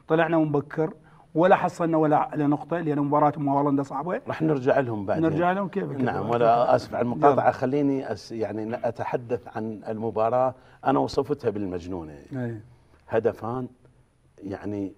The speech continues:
Speaker 2: في ستة وتسعين يمكن ثمانية وتسعين.
Speaker 1: أي. بالوقت بدل الضايع.
Speaker 2: إيران، إيران اثنين،
Speaker 1: ويلز
Speaker 2: ويلز
Speaker 1: صفر.
Speaker 2: صفر.
Speaker 1: صفر.
Speaker 2: تفضل.
Speaker 1: إيه، طبعًا مباراة اليوم
Speaker 2: سجلت بها
Speaker 1: إيه،
Speaker 2: ملاحظات؟
Speaker 1: جدًا. هو
Speaker 2: أكو خطرات يعني؟
Speaker 1: أوه، كثيرة.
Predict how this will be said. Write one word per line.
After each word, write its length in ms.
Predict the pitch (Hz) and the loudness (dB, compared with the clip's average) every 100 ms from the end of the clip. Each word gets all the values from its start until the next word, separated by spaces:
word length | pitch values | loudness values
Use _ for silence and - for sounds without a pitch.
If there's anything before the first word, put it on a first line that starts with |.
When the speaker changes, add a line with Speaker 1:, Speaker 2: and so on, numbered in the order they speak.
| _ | _
Speaker 2:
في 200 | - 107 | -12 -10
ستة 280 | - 127 - | -6 -2 2
وتسعين 260 | 143 135 160 | 0 0 -4
يمكن 280 | 156 160 147 | -4 -4 -6
ثمانية 300 | 120 107 82 | -4 -4 -6
وتسعين. 400 | - - - 127 | -12 -18 -12 -6
Speaker 1:
أي. 220 | 113 101 - _ _ _ _ _ _ 175 | -6 -6 -14 _ _ _ _ _ _ 0
بالوقت 360 | 214 247 - | 2 2 2
بدل 220 | 202 214 | -2 -2
الضايع. 240 | 202 156 - | -4 -6 2
Speaker 2:
إيران، 260 | 131 127 - - - - - | 6 6 4 -6 -12 -6 4
إيران 400 | - 131 143 131 | 8 10 10 8
اثنين، 580 | 123 120 143 143 160 - _ _ _ _ _ - | 2 0 2 2 0 -6 _ _ _ _ _ -4
Speaker 1:
ويلز 220 | 151 156 | 2 6
Speaker 2:
ويلز 280 | 135 147 120 | 8 6 2
Speaker 1:
صفر. 140 | 123 - | -6 -14
Speaker 2:
صفر. 420 | - 147 - 139 | 0 2 2 -4
Speaker 1:
صفر. 120 | 104 104 _ _ _ _ _ _ _ - | -12 -16 _ _ _ _ _ _ _ 4
Speaker 2:
تفضل. 380 | 151 127 - - - - _ 185 | 6 4 0 -12 -20 -20 _ 2
Speaker 1:
إيه، 160 | 202 | 2
طبعًا 400 | 202 240 226 233 - - - | 4 4 6 4 -2 -16 -6
مباراة 400 | 196 214 262 277 | 0 4 6 4
اليوم 280 | 220 202 180 | 4 4 4
Speaker 2:
سجلت 520 | 160 151 110 131 131 | 4 2 2 0 0
بها 160 | 143 156 | 0 0
Speaker 1:
إيه، 60 | 156 | 2
Speaker 2:
ملاحظات؟ 460 | 156 220 180 208 | 2 2 2 2
Speaker 1:
جدًا. 380 | 160 202 117 101 | 0 -2 -4 -6
هو 160 | 110 131 | 2 2
Speaker 2:
أكو 220 | 143 170 | 2 0
خطرات 500 | 165 190 175 175 - | 2 2 2 0 0
يعني؟ 240 | 165 190 | 0 0
Speaker 1:
أوه، 340 | 208 233 302 277 | 4 2 2 -6
كثيرة. 460 | - 226 139 117 | -8 -6 -6 -8